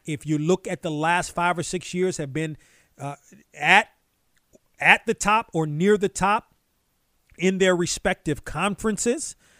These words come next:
I know North Carolina Central, maybe the last couple of years, not as much, but the previous to that, definitely. I mean, you talk about two thousand sixteen, winning the meac outright and ultimately playing Grambling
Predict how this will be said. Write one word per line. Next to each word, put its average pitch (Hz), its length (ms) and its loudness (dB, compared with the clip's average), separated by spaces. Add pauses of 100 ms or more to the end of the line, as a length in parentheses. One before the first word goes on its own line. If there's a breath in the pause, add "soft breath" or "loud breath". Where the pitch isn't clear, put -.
(160 soft breath)
I 131 80 -10
know 165 160 0
North 165 260 2
Carolina 170 360 0
Central, 175 280 -6
maybe 165 180 0
the 147 80 -4
last 151 240 -4
couple 165 240 -4
of 156 60 -2
years, 156 340 0
not 156 380 0
as 143 180 -6
much, 147 540 -4 (320 soft breath)
but 143 160 -10
the 147 80 -8
previous 175 580 -4
to 156 140 -4
that, 165 360 2 (100)
definitely. 131 640 -2
I 120 80 -12
mean, 131 180 -10
you 131 80 -8
talk 151 280 -8
about 147 200 -4
two 180 140 -6
thousand 143 380 -2
sixteen, 165 600 -8 (460 soft breath)
winning 175 360 -2
the 156 120 0
meac 156 680 0 (120)
outright 156 640 0 (300 soft breath)
and 165 240 -6
ultimately 170 880 -2 (320 soft breath)
playing 160 600 -2
Grambling 160 520 -2